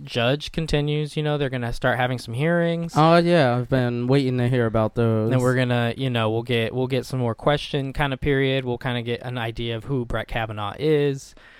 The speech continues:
Speaker 1: So that's coming up. So keep your eyes peeled for that and kinda listen and hear,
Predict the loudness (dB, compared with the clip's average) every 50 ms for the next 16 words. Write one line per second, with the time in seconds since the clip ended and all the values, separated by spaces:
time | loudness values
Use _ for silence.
0 | -20 -20 _ -6 -2 0 2 2 4 4 4 4 2 0 -2 0 0 2 2 2
1 | 2 4 2 2 0 -2 -2 0 2 2 2 0 -2 -4 -2 0 2 2 2 2
2 | 0 -2 -4 -4 -2 -2 -2 -2 -4 -6 -6 -2 2 2 4 2 2 -2 -4 -4
3 | -2 -2 -2 0 -2 -2 -2 -2 -4 -4 -4 -6 -6 -6 -6 -4 -2 -2 0 -2
4 | -2